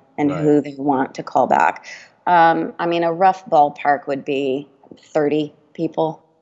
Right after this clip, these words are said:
Speaker 2: And then how many people are put on check avail?
Speaker 1: So they usually will have, this is usually what happens,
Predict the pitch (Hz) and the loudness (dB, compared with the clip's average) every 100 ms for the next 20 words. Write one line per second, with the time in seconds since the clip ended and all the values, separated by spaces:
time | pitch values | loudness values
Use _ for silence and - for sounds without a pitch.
0 | _ _ 113 117 110 123 139 131 139 117 | _ _ -8 -8 -8 -10 -10 -10 -12 -10
1 | 113 110 110 98 - 101 95 80 76 73 | -10 -8 -10 -10 -12 -14 -14 -16 -16 -18
2 | _ _ _ _ - 269 262 247 233 196 | _ _ _ _ -4 2 4 4 0 -8
3 | 254 247 226 226 294 359 339 480 320 262 | -2 -2 -2 -4 -2 -2 -4 -6 -4 -4
4 | 262 233 220 - 196 175 170 170 180 - | -2 -4 -6 -4 -2 2 2 2 0 -2
5 | - 277 381 359 294 262 277 277 247 254 | 0 2 2 -2 2 2 4 2 2 2
6 | 240 202 180 - 127 - 107 - - | 2 0 -2 -6 -14 -14 -20 -20 -20